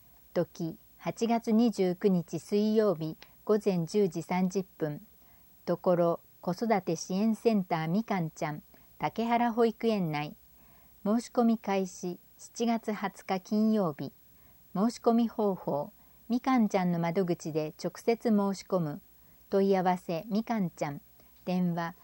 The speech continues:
九七三四一四一。夏の自然体験教室参加者を募集します。野外活動を通じて、学区や学年の枠を超えた友達作りをしてみませんか？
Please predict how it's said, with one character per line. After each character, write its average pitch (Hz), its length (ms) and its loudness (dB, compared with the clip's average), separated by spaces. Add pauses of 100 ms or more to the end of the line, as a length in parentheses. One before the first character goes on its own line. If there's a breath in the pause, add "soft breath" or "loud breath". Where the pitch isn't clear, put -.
(120)
九 247 280 2
七 214 320 2
三 165 340 -6 (280)
四 226 340 2
一 156 320 -6
四 185 280 0
一。 175 320 -6 (1400 loud breath)
夏 180 260 -4
の 269 140 4
自 208 200 -2
然 262 260 0
体 254 200 0
験 254 280 2
教 233 260 2
室 - 400 -8
参 226 260 -2
加 226 140 -4
者 202 200 2
を 185 40 4
募 165 120 0
集 165 200 -4
し 165 160 -6
ま 156 140 -6
す。 - 140 -18 (760 loud breath)
野 170 140 0
外 247 220 0
活 262 300 -2
動 185 200 6
を 170 80 4
通 175 260 -2
じ 160 160 -6
て、 160 300 -6 (200)
学 160 180 -4 (140)
区 226 120 -2
や 202 280 2
学 202 300 0
年 233 280 4
の 220 120 2
枠 208 340 2
を 175 140 2
超 175 100 0
え 170 80 0
た 160 340 -6
友 185 220 0
達 233 280 -2
作 240 220 -2
り 190 120 2
を 165 80 2
し - 80 -10
て 180 140 -4
み 175 120 0
ま 175 120 -2
せ 185 160 -4
ん 160 100 -6
か？ 185 240 -4